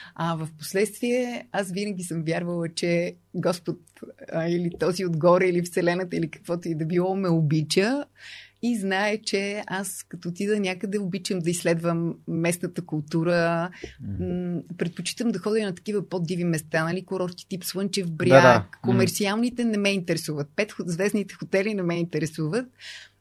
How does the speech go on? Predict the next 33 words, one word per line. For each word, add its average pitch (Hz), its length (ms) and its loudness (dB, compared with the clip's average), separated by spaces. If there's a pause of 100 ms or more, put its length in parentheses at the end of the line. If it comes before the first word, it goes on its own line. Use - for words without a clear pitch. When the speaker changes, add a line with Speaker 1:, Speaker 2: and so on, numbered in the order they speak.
Speaker 1:
Но 247 140 2
обичам 240 580 0
да 226 200 4
изследвам 214 440 0
местната 202 400 -4
култура 185 340 -4
и 240 80 0
наистина 233 360 -2
да 175 100 -6
се 175 160 -6
заровя 175 680 2
в, - 200 -8
а, 151 420 2 (140)
традициите 185 720 0
на 147 220 -6 (160)
мястото 165 500 -6
и 151 60 -6
хората. 175 720 -2 (480)
И 254 140 -2
някак 254 340 -2
си 247 540 -6
Вселената 202 460 -6
се - 140 -16
погрижи 175 480 -2
да 175 140 -4
попадна. 226 640 -2 (720)
А, 190 360 -6
изключително 226 640 0
семейство, 190 760 0
което 214 500 0
първите 220 380 0
четири 196 260 -4
месеца 196 320 -4